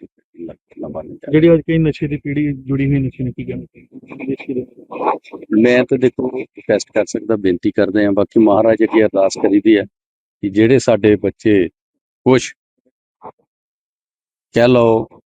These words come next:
Speaker 1: ਸ਼ੌਂਕ ਨਾਲ ਜਾਂ ਕਿਸੇ ਤਰੀਕੇ ਨਾਲ ਵੀ ਨਸ਼ੇ ਦੀ ਦਲਦਲ ਦੇ ਵਿੱਚ ਫਸੇ ਆ, ਉਹਦੇ ਲਈ ਇਹ ਖੇਡਾਂ ਦਾ ਬਹੁਤ ਉਪਰਾਲਾ ਵਧੀਆ ਕਿ ਉਹ ਨਸ਼ੇ ਦੀ ਦਲਦਲ ਚੋਂ ਕੱਢ ਕੇ ਖੇਡਾਂ ਵੱਲ ਕਨਵਰਟ ਕੀਤਾ ਜਾਵੇ।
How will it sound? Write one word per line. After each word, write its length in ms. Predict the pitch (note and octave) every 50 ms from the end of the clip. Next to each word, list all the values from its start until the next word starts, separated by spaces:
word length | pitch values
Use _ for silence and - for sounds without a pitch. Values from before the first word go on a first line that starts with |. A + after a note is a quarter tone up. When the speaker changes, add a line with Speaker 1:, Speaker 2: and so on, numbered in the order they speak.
| _ - - - - - - -
Speaker 1:
ਸ਼ੌਂਕ 460 | - - C3+ C#3 C#3 C#3 C3+ A#2+ -
ਨਾਲ 260 | C3 C3+ C3+ C3 C3
ਜਾਂ 120 | C3 C3+ A#2 _
ਕਿਸੇ 260 | - C3+ - - C#3+
ਤਰੀਕੇ 340 | A2 - B2+ B2 - - B2+
ਨਾਲ 160 | A2+ A#2 A2+
ਵੀ 300 | G#2+ A2 A2 G#2+ G#2+ A#2 - _ _ _ _ _ _ _ - -
ਨਸ਼ੇ 280 | G#2+ A2+ - - C3+ A#2
ਦੀ 140 | A2+ A#2+
ਦਲਦਲ 400 | A2 A2 G#2 G#2 G2+ F#2 G#2+ G#2
ਦੇ 140 | - - G#2+
ਵਿੱਚ 220 | G2 G2+ F#2+ - _
ਫਸੇ 420 | _ - F#2+ E2+ - A2 A#2+ A2+
ਆ, 100 | G2 E2+ _ _ _ _ _ _ _ _ _ _ _ _ _ _ - -
ਉਹਦੇ 280 | A#2 C3 C3+ D3+ D3
ਲਈ 160 | D3 C3+ B2
ਇਹ 140 | A#2+ A#2 A2+
ਖੇਡਾਂ 340 | G2+ - G#2+ F#2+ - A2 G#2+
ਦਾ 120 | G#2+ G#2
ਬਹੁਤ 320 | F#2+ F2+ - D#2+ F2+ G2+ - -
ਉਪਰਾਲਾ 420 | - _ _ - F#2 F2 F2+ F#2+
ਵਧੀਆ 420 | F2+ - F#2 F2 G2 G2 G2 F#2 F2+
ਕਿ 220 | - - G#2 G2+
ਉਹ 120 | G2 F#2+ F#2+
ਨਸ਼ੇ 300 | F2+ F2 E2 - G2+ F#2
ਦੀ 120 | F#2 F#2+
ਦਲਦਲ 360 | F2 F2+ F2 E2+ E2+ F2 F2+
ਚੋਂ 160 | - - E2
ਕੱਢ 200 | - - F2 E2
ਕੇ 140 | F2+ - F#2
ਖੇਡਾਂ 320 | - - G2+ F#2 F2+ G2+ F#2
ਵੱਲ 200 | E2+ E2 E2 D#2+
ਕਨਵਰਟ 340 | - - E2+ D#2 D#2+ D#2 _
ਕੀਤਾ 300 | _ - - - - C#2+ D2
ਜਾਵੇ। 320 | - - - - E2